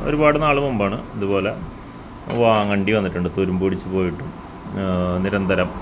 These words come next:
അപ്പോൾ, ആ, അതുപോലെ തന്നെ നമ്മുടെ റിലേറ്റീവ്സിൻ്റെ വീട്ടിലൊക്കെ ഇതുപോലെ തന്നെ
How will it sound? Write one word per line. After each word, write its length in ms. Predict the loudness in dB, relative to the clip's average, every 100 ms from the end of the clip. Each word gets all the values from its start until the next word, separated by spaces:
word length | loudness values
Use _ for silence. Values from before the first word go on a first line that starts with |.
| -8 -6
അപ്പോൾ, 240 | -2 0 0 -2 -8 -10 -10 -10 -6 -2
ആ, 20 | 0 2 0
അതുപോലെ 340 | 2 4 4 4
തന്നെ 220 | 2 4 2 -2 -6 -2
നമ്മുടെ 200 | 2 4 4
റിലേറ്റീവ്സിൻ്റെ 760 | 4 2 2 0 0 0 2 2 2 0
വീട്ടിലൊക്കെ 420 | 0 2 2 2 2
ഇതുപോലെ 260 | 4 4 4
തന്നെ 200 | 4 2